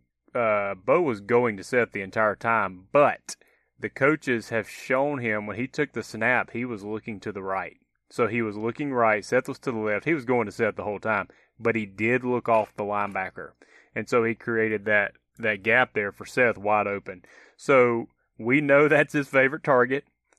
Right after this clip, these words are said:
That's okay. That's a good target to have. Um, but you gotta, you can't just stare him down. And kudos to the coaching staff and Bo. You can plainly go back and watch that play.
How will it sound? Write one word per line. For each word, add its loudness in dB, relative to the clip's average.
That's 0
okay. 4
That's 4
a -4
good -2
target 2
to -2
have. 2
Um, 2
but -4
you -10
gotta, 2
you -10
can't -2
just -6
stare 0
him -6
down. -2
And -8
kudos -4
to -14
the -16
coaching -4
staff -4
and -14
Bo. -4
You -8
can -12
plainly -6
go -2
back 0
and -10
watch -8
that -10
play. -8